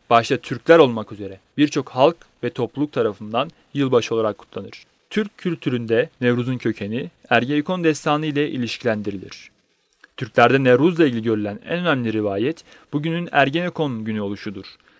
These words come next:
Bununla ilgili olarak Ebu'l-Gazi Bahadır Han'ın Secere-i Türk adlı eserinde aktardığı Ergenekon destanı şöyledir. Bir gün bütün kavimler Köktürklere karşı birleşerek onları hile ile yendiler.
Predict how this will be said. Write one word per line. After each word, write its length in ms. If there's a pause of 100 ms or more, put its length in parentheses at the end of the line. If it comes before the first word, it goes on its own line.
(120)
Bununla 280
ilgili 240
olarak 360 (280)
Ebu'l-Gazi 640
Bahadır 360
Han'ın 480 (220)
Secere-i 520
Türk 280 (120)
adlı 260
eserinde 480
aktardığı 580
Ergenekon 540
destanı 520 (100)
şöyledir. 540 (480)
Bir 120
gün 260 (320)
bütün 220
kavimler 580 (120)
Köktürklere 580
karşı 340
birleşerek 680
onları 320
hile 380
ile 100
yendiler. 560